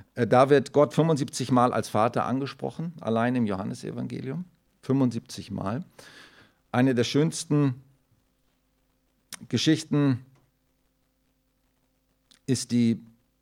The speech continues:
in der Bibel überhaupt über den Vater,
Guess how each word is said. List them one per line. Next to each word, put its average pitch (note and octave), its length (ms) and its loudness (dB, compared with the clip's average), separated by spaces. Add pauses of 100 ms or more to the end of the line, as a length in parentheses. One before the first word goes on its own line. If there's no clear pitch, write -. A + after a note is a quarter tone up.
(1800)
in C3+ 80 4
der B2+ 100 6
Bibel C#3+ 300 4
überhaupt D3 560 2
über C#3+ 180 2
den B2+ 160 4
Vater, C3+ 560 2